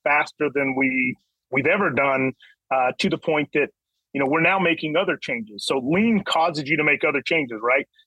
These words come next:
Um, now, now our bottleneck wa-, is the, is the C N C, believe it or not, um, where we're looking at it going, "How do we get more cut on the C N C in a faster time to keep the line fed?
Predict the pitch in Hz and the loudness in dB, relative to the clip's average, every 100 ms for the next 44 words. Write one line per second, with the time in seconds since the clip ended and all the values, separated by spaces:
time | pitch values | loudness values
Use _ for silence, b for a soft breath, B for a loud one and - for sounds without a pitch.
0 | _ 135 131 127 110 - 147 170 175 - | _ 0 0 0 -6 -4 0 2 0 -4
1 | 147 165 170 156 143 160 175 156 147 - | -2 0 2 0 0 0 0 0 -2 -2
2 | _ _ 131 143 - - 160 131 139 139 | _ _ -4 -2 -4 -2 -2 -2 -2 0
3 | 139 175 143 139 - 180 143 - 226 196 | 0 0 -2 -2 -2 0 0 0 0 2
4 | 143 127 120 113 117 131 - b _ 135 | 0 0 0 0 0 -2 -6 b _ 0
5 | 139 131 117 143 165 156 151 165 170 160 | 2 0 -4 -2 0 2 0 0 0 2
6 | 156 127 151 151 139 B B - 170 190 | 0 0 0 0 -4 B B -4 0 2
7 | 208 170 175 156 156 170 165 - - 170 | 0 0 -2 -2 0 2 0 -4 -2 -2
8 | - 147 139 - 180 156 143 - 175 151 | -2 -4 -4 -4 -2 -2 -4 -2 0 0
9 | 135 156 147 - - 160 147 - 151 139 | 0 0 0 -4 -2 -2 -2 -6 -6 -2
10 | 147 147 131 - 208 170 | 0 0 0 0 2 2